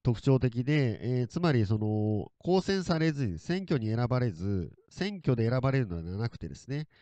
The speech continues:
えー、家族とか、あと天皇が選ぶですね、直選議員とか、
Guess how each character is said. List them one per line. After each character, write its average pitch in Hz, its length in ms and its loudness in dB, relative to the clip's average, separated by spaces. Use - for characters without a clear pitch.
え 139 240 -2
ー、 135 40 -4
家 180 200 2
族 160 260 2
と 110 160 0
か、 127 480 0
あ 113 60 -8
と 107 140 -4
天 170 280 -4
皇 170 160 2
が 135 160 0
選 110 120 0
ぶ 90 100 -8
で 73 100 -12
す - 160 -16
ね、 156 280 -4
直 135 160 2
選 147 340 -6
議 135 240 -6
員 101 100 -10
と 82 120 -12
か、 117 400 -6